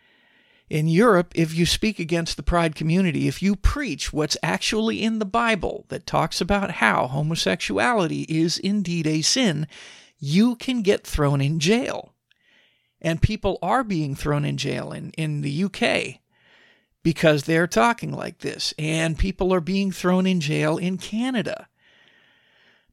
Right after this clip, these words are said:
because they are preaching what's in the Bible.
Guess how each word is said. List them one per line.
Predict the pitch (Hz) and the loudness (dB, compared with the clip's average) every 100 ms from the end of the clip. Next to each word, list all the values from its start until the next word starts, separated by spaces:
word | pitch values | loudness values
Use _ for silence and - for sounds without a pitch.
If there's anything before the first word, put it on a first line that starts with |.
| - | 0
because | 175 175 160 151 | 4 4 4 4
they | 165 | 4
are | 175 | 4
preaching | 170 165 151 - 175 156 | 2 0 0 0 -2 0
what's | 143 - | 0 0
in | 156 147 | -2 -2
the | 147 | -2
Bible. | 214 233 180 - - | 0 0 0 -4 -8